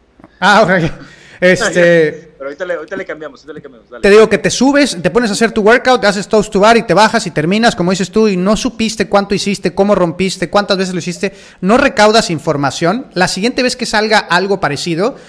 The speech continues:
Speaker 1: no vas a poder tomar una buena decisión porque no has documentado, no has sido consciente de lo que has estado haciendo en cada repetición.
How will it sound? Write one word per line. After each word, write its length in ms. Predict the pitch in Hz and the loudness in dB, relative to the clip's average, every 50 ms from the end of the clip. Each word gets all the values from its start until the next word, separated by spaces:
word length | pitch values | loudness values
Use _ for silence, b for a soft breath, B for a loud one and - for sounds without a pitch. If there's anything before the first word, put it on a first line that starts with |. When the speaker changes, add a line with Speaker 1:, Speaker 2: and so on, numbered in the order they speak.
| B B B B | B B B B
Speaker 1:
no 140 | 170 202 226 | -6 -4 -2
vas 160 | 240 233 - | -2 -2 -4
a 80 | 220 | -2
poder 180 | - 185 196 190 | 0 0 -2 0
tomar 220 | 196 190 190 185 | -2 -2 -2 0
una 100 | 190 185 | 0 0
buena 220 | 170 175 185 185 175 | -2 -2 0 0 0
decisión 500 | 165 147 139 135 - - 180 190 185 - B B B B B | -2 -2 -4 -6 -6 -4 -4 -4 -6 -8 B B B B B
porque 280 | - 170 - - 175 170 | -4 -4 -2 -2 -2 -2
no 280 | 170 175 180 196 214 | 0 0 2 2 4
has 160 | 214 214 190 | 2 2 2
documentado, 1120 | 180 214 214 - 185 180 170 170 160 156 160 156 143 - 190 180 180 185 180 185 180 - 330 - - _ _ - | 0 -4 -2 -2 -4 -4 -2 -4 -6 -6 -8 -8 -4 0 2 2 2 2 0 -2 -4 -6 -8 -14 -18 _ _ -8
no 160 | 160 165 180 | -4 -2 -2
has 120 | 190 185 | -2 -2
sido 320 | - 214 208 208 208 208 - | -2 0 0 0 0 -2 -4
consciente 600 | 170 156 151 143 - - 180 175 185 180 - 220 | -6 -6 -6 -6 -4 -2 -2 -2 -2 -4 -4 -2
de 100 | 214 185 | -2 -2
lo 120 | 160 135 | -2 -2
que 60 | - 165 | -4 -4
has 120 | 143 160 | -6 -6
estado 240 | 165 - - 170 165 | -8 -4 -2 -2 -2
haciendo 260 | 147 - 180 170 165 | -2 -4 -6 -8 -8
en 80 | 160 147 | -6 -2
cada 180 | 160 160 160 | 0 0 0
repetición. 580 | 147 143 - 131 - 127 117 - 165 170 160 | -2 -4 -8 -12 -14 -14 -10 -6 -6 -6 -6